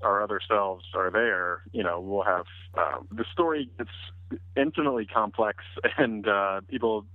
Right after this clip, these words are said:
travel back in time over and over, sort of overlapping their own timelines and storylines, and it becomes a little sort of difficult to unravel at the end. But I think even if you don't, even if the audience isn't necessarily able to,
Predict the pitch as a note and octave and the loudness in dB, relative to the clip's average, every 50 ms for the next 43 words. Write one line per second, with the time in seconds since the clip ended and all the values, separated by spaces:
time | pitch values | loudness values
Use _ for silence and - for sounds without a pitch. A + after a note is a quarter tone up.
0 | - - - C3 A#2 A2 G#2+ G#2+ G2+ G#2+ G#2 F#2+ - G#2 G2+ - A2 G#2 G#2 G#2 | -16 -2 2 2 4 4 2 2 0 0 0 0 -2 -6 -2 0 0 2 2 0
1 | G2+ F2+ F#2+ F#2+ - - - - - - - - A#2+ A#2 A2 A2+ A2 A2 G#2+ G#2+ | 0 -2 -6 -10 -16 -18 -18 -18 -18 -4 0 0 2 2 4 2 2 2 2 0
2 | G#2+ - A#2 G#2 F#2+ - - - - - - - A#2+ A2+ G#2+ A2+ G#2 G2+ G2 - | -2 0 0 0 0 -2 -8 -16 -20 -12 -2 0 0 2 4 4 4 2 2 0
3 | G#2+ G#2 G#2 G2+ G#2 G#2 G#2 G2+ G2+ G2+ G2+ G2+ G2 G2 - - - A2+ G#2+ G#2+ | -2 -4 -2 0 0 2 2 0 0 -2 -2 -2 -4 -6 -2 2 2 2 4 2
4 | G#2+ G#2+ G#2 G2+ G2 F#2+ F#2+ F#2 F2+ F2+ F2 E2+ F2 F2+ - A2+ G#2+ G2+ G2 G2+ | 0 0 0 0 0 -2 -4 -6 -6 -6 -6 -6 -8 -2 0 2 2 4 4 2
5 | G2 F#2+ F#2+ F#2+ F#2+ F#2 F#2 - - - - - - G2 F#2+ F#2+ F#2+ F#2+ G2 G2+ | 2 2 0 -2 -4 -6 -10 -12 -16 -18 -10 -6 -2 -2 0 0 0 0 -2 -4
6 | F#2 - - A#2 G#2+ G#2 A2+ A2 - B2+ C3 - B2+ C#3 D#3 D#3+ D#3 C#3+ B2+ - | -6 -2 -2 -2 -2 -2 0 2 2 2 2 0 0 0 2 2 2 0 0 -2
7 | C3+ A2+ G#2+ G2 - A#2+ G#2+ - G#2+ - A2+ G#2+ G#2 F#2+ - - G#2 G2 F#2+ F#2 | -2 -2 -2 -2 -2 -6 -6 -6 -2 0 0 0 0 -2 -2 0 0 2 2 0
8 | F2+ F2 - - - - - - - - - - - - A2+ A2 A2 A2 G#2+ A2 | -2 -4 -8 -16 -18 -18 -16 -16 -16 -16 -14 -2 0 0 2 4 2 2 2 2
9 | G#2 G#2+ G#2 G2 G#2+ G#2 G#2+ G#2+ G#2 G2+ G2+ A2+ A#2+ A#2 C3+ C#3 - - A3+ A3 | 0 0 -2 -2 -2 -2 0 0 0 0 0 0 0 2 0 -2 -2 -4 -6 -6
10 | - - - D3 C3+ C#3 C3+ A2+ - A#2+ A2+ A2 G#2 A#2 A#2 A2+ A2+ A2+ - - | -4 -4 -4 0 0 0 0 -2 -2 -4 -4 -2 0 0 2 2 0 -2 -6 -14
11 | - - - - - - C#3+ B2+ A#2+ B2 A#2+ G#2+ - - - - - B2 A#2 A2+ | -18 -16 -16 -16 -8 -4 -2 0 2 2 2 0 -2 -10 -18 -12 -2 0 2 2
12 | A#2 A2+ A2+ A2+ A2 G#2+ - A2 G#2+ A2+ A#2 A2 - - G#2+ A#2 A2 G#2+ G#2 G#2 | 2 2 0 -2 -4 -4 -4 -2 -2 -2 -2 -2 -4 -2 0 0 2 2 2 0
13 | G2+ G#2+ G#2+ G#2+ G#2+ G2+ G2+ G#2+ A2+ G2+ G2 F#2+ F2+ | 0 0 0 0 0 0 -2 -2 -2 0 0 0 -2